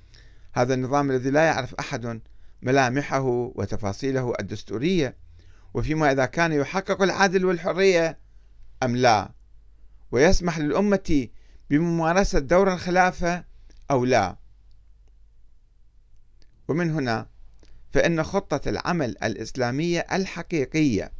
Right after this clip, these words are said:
لا تقبل الانتظار حتى تحقيق حلم الخلافة المثالي الخيالي، وإنما تبدأ من التعرف على الظلم والفساد في المجتمع، اكتشاف ذلك في كل المستويات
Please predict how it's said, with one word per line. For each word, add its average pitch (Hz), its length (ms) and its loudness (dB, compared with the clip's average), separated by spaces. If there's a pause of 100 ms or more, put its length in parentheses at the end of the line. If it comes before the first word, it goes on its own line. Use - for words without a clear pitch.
(720)
لا 175 220 4
تقبل 180 500 0
الانتظار 123 800 -2 (340)
حتى 147 420 -2
تحقيق - 600 -4
حلم 127 380 -6
الخلافة 117 580 -4
المثالي 110 800 -4
الخيالي، 90 580 -10 (1120)
وإنما 120 420 -4
تبدأ 160 500 -2 (600)
من 123 140 -2
التعرف 143 600 -2 (200)
على 110 140 -2
الظلم 113 460 0 (120)
والفساد 113 560 -2
في 160 120 -2
المجتمع، 139 520 -2 (520)
اكتشاف - 500 2
ذلك 113 420 0 (640)
في 139 120 8
كل 196 260 8
المستويات 113 840 2